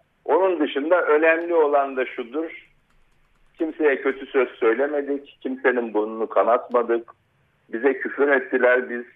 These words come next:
alkışla ya da, e, güzel sözle selam diyerek cevap verdik. Taş atana gül attık. Arkamızda bir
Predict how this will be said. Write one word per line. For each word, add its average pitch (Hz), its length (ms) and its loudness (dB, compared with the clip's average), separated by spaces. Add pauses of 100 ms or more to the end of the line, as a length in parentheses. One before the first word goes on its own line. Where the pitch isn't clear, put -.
(160)
alkışla 117 880 2
ya 107 220 -2
da, 113 240 2 (500)
e, 92 360 0
güzel 110 520 0
sözle 95 360 0 (120)
selam 131 380 2
diyerek 101 440 -4
cevap 87 420 -4
verdik. 80 380 -4 (300)
Taş 131 220 -2
atana 120 360 0
gül 123 300 -2
attık. - 500 -8 (360)
Arkamızda 131 640 -2
bir 135 100 -6